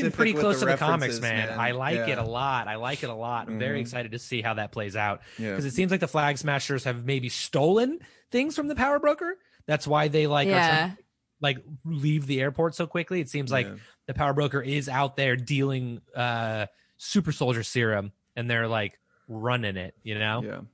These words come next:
Speaker 2: So it's cool. Anyway,
Speaker 1: Yep.
Speaker 2: anyway, we'll see you guys in two weeks after we watch the next two episodes of Falcon and the Winter Soldier.
Speaker 1: Yeah.
Speaker 2: Uh, Taylor, where can everybody find you on the internet?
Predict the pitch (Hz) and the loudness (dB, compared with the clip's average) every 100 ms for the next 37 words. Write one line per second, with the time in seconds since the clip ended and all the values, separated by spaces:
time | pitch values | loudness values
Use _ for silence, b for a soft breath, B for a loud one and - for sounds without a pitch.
0 | _ _ _ _ - 156 135 - 151 - | _ _ _ _ -6 -4 -4 -2 -2 -2
1 | 214 175 101 90 _ - 302 349 285 156 | -2 -2 -6 -14 _ -2 2 4 2 0
2 | - - _ _ _ _ _ _ _ 156 | -8 -20 _ _ _ _ _ _ _ -10
3 | - 208 196 185 156 - 165 160 139 143 | -2 2 4 4 2 0 0 2 2 2
4 | 127 127 127 120 120 127 120 - - 214 | 0 -2 -2 0 -2 -4 -6 -8 -4 -4
5 | 127 - 123 104 113 113 113 107 104 101 | -4 -4 -6 -4 -8 -8 -8 -10 -8 -10
6 | 98 113 107 101 98 98 104 117 131 127 | -8 -6 -6 -6 -6 -6 -6 -2 -2 -2
7 | 110 107 104 104 107 107 175 156 135 139 | -2 -2 -2 -2 -4 -2 0 0 0 0
8 | 147 131 123 117 123 110 104 101 98 98 | -2 -2 -2 -4 -6 -6 -6 -8 -8 -8
9 | 98 92 90 | -8 -10 -14